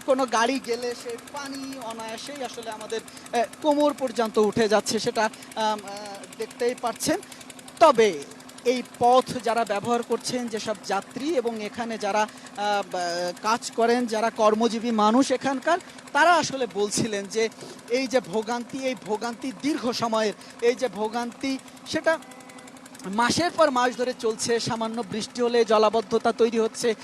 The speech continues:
সামান্য বৃষ্টিতেই ভোগান্তি তৈরি হচ্ছে, সামান্য বৃষ্টিতেই দুর্ভোগে পড়তে হচ্ছে। সব কিছু মিলিয়ে এই দুর্ভোগ থেকে তারা যেন কোনোভাবেই মুক্তি পাচ্ছেন না। এবং, আহ, তারা খুব আক্ষেপ করছিলেন, খুব অভিযোগও জানাচ্ছিলেন আমাদের কাছে, গণমাধ্যমকে,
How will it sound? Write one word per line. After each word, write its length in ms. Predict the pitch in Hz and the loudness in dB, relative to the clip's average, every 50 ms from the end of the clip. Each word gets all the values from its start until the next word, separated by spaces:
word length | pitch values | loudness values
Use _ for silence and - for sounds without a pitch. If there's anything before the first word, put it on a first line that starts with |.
| - - - - | -16 -16 -10 -2
সামান্য 420 | - 233 233 240 240 240 233 226 | 4 6 6 8 6 6 4 4
বৃষ্টিতেই 560 | 233 190 190 208 220 - - 254 262 - 247 254 | 2 4 4 2 2 0 -2 0 4 6 6 6
ভোগান্তি 440 | 196 233 226 226 247 240 226 - 254 - | 6 4 6 6 4 2 0 -4 -4 -2
তৈরি 260 | 262 254 247 247 247 | 0 0 2 4 4
হচ্ছে, 300 | 247 247 - - 254 254 | 4 4 4 2 -2 -2
সামান্য 420 | - - 247 247 254 247 247 247 | 0 0 4 4 4 4 4 4
বৃষ্টিতেই 560 | 226 190 214 226 202 - 277 277 - 311 339 330 - - - - - - - | 2 2 2 0 0 0 0 2 4 4 4 2 0 -6 -18 -18 -6 2 6
দুর্ভোগে 420 | 302 311 320 226 277 277 - 247 | 8 8 10 8 8 6 6 4
পড়তে 320 | - 226 220 214 - 233 | 4 4 2 2 4 2
হচ্ছে। 340 | 208 208 202 - - 226 202 - - - - - - | 2 2 2 2 2 0 0 0 -4 -12 -16 -10 -4
সব 240 | - - - 262 277 - - - | 2 6 6 6 4 4 -2 -6
কিছু 240 | 285 - - 254 240 | -4 -2 -2 -2 0
মিলিয়ে 440 | 226 254 254 240 247 254 262 294 | 0 0 0 0 0 0 2 2
এই 220 | - 466 233 240 220 - - - | 4 6 4 4 4 0 -2 0
দুর্ভোগ 360 | 226 240 233 180 220 302 - - - | 0 2 2 2 0 -2 -2 -2 -4
থেকে 220 | - 277 - 302 | -4 -4 -4 -2
তারা 220 | - - 254 254 247 | 0 2 2 2 4
যেন 240 | 247 247 247 247 | 4 4 4 4
কোনোভাবেই 720 | 226 - - - - - 269 285 294 294 277 277 285 294 285 | 2 0 -6 -16 -2 2 4 6 6 6 4 2 2 2 0
মুক্তি 380 | 254 254 277 277 - - 339 | 2 2 0 0 -2 -4 -4
পাচ্ছেন 460 | 330 - 269 226 - - - 240 208 214 | -2 0 -2 -2 0 0 0 0 0 0
না। 240 | 208 202 196 185 170 - - - - - | 2 2 2 2 2 -2 -10 -8 0 6
এবং, 220 | 262 269 330 330 311 - - - | 8 8 8 6 4 -2 -4 -2
আহ, 240 | 277 285 262 - 226 220 - | 2 2 2 2 0 0 4
তারা 200 | 247 277 302 320 | 6 8 8 8
খুব 200 | 277 - 302 - | 6 4 2 2
আক্ষেপ 440 | - 220 254 - - - - 311 311 - - | 2 0 -2 -2 -2 0 0 0 0 0 -2
করছিলেন, 480 | 277 247 - - 254 254 254 247 247 233 | -2 -2 -2 -2 -2 0 0 0 0 0
খুব 240 | - 262 262 220 | -2 -2 0 2
অভিযোগও 500 | 226 226 214 277 269 294 311 311 285 302 | 4 4 6 4 4 4 2 -2 -2 -2
জানাচ্ছিলেন 600 | 220 240 233 254 269 262 - - 254 262 254 254 | 0 0 2 2 0 0 0 -2 0 0 0 0
আমাদের 340 | 233 226 240 247 226 247 233 | 0 0 -2 0 0 0 0
কাছে, 240 | - 240 226 - 247 | 0 0 2 2 4
গণমাধ্যমকে, 800 | 226 226 226 220 226 226 226 214 - 233 240 240 - 240 233 | 4 4 4 2 0 -4 -6 -6 -6 -6 -8 -6 -2 -2 -2